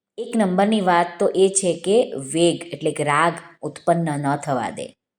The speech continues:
અર્થાત સંકલ્પ જ ન કરે. અને બે નંબરની વાત એ છે કે વેગ ઉત્પન્ન થવા છતાં ક્રિયા ન કરે.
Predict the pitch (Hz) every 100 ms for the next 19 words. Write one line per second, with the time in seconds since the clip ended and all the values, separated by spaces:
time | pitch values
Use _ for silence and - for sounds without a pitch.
0 | _ _ _ _ _ _ _ 143 135 160
1 | 160 214 - - _ - 165 151 151 190
2 | 196 202 220 220 180 151 131 113 98 -
3 | 143 156 143 170 202 190 160 151 151 139
4 | 135 143 135 139 123 139 185 131 - _
5 | _ _ - - - 151 156 180 196 208
6 | - 165 - 180 175 190 190 165 151 151
7 | 151 - - 180 240 233 - 151 139 135
8 | 127 117 - - -